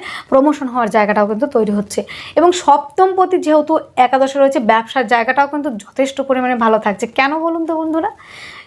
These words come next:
সপ্তম পতি, দশম পতি একাদশ হাউসে গিয়ে তিন, পাঁচ, সাত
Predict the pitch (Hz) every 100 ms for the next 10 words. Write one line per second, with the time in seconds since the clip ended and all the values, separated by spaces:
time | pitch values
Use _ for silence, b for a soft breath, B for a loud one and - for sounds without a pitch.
0 | B - - - - 370 359 349 349 262
1 | 247 269 311 311 302 330 320 - 254 269
2 | 285 294 302 302 302 277 294 302 302 -
3 | 294 302 311 294 269 269 285 277 - 262
4 | 254